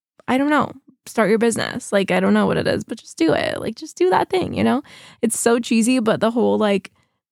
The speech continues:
"When was the last time you did something that scares you?" quote, like, I've been thinking about that late, a lot lately 'cause, like,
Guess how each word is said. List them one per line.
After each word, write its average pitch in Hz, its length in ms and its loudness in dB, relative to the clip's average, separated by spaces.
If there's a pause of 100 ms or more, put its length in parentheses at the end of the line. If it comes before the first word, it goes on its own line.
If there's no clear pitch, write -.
"When 208 120 2
was 208 100 2
the 220 80 4
last 208 220 0
time 196 140 0
you 190 120 4
did 185 200 -2
something 160 440 -4
that - 160 -6
scares 175 360 -4
you?" 233 140 0
quote, 277 340 0
like, 208 200 0
I've 190 120 0
been 190 180 0
thinking 190 300 0
about 233 220 2
that 240 180 0
late, - 220 -2
a 226 100 -2
lot 226 220 2
lately 233 420 0
'cause, 202 240 -6
like, 190 240 0